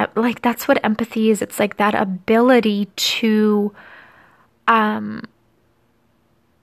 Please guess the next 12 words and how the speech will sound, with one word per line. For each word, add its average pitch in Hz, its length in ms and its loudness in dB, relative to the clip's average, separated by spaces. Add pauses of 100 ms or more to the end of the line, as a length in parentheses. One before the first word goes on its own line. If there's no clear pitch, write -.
(300)
on 220 180 4
an 233 120 4
embodied 220 800 2
level, 208 680 2
allow 214 1160 4 (100)
the 226 280 0
other 214 340 2
person 208 920 -2 (580)
to 233 180 0
have 220 420 2
their 277 160 2
experience, - 1000 -4